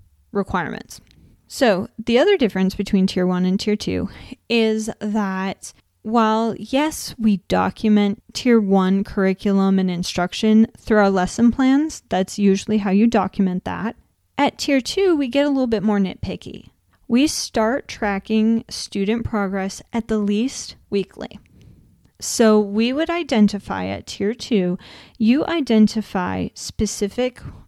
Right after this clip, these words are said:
areas of weakness. And I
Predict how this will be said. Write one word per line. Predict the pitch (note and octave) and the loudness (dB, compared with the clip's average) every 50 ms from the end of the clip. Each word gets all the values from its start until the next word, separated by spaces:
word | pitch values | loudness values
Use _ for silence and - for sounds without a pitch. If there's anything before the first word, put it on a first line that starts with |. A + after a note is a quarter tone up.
| _ _ - | _ _ -4
areas | A3 G#3 G3+ G3 G3+ A3+ A3 | 0 0 2 2 2 2 2
of | B3+ A#3+ A3 | 0 0 2
weakness. | G#3 G3 F#3 F3+ - - E3+ D#3 - - - - - - _ _ _ _ _ _ _ _ _ - | 2 0 0 0 -2 -4 -4 -4 -6 -12 -14 -16 -18 -18 _ _ _ _ _ _ _ _ _ 2
And | A#3 A3+ A#3 | 4 4 6
I | A#3 A#3 G#3+ | 4 4 2